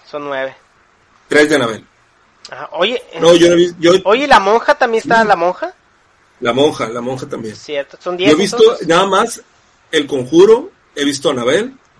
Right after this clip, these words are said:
Speaker 2: he visto La Monja,
Speaker 1: La Monja
Speaker 2: y
Speaker 1: mona.
Speaker 2: párale de contar.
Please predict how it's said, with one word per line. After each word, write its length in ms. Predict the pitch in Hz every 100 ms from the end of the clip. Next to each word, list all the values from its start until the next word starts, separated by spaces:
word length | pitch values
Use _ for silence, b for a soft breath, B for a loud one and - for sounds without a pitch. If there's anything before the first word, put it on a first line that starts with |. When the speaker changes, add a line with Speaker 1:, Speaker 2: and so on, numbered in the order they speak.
| _ _ _ -
Speaker 2:
he 60 |
visto 240 | 131 131 151
La 80 | 120
Monja, 540 | 123 175 - 214 269 - _ _ _ _
Speaker 1:
La 60 | 131
Monja 280 | 131 127 143
Speaker 2:
y 40 |
Speaker 1:
mona. 180 | 120 120
Speaker 2:
párale 220 | 113 160
de 80 | 151
contar. 340 | 127 104 101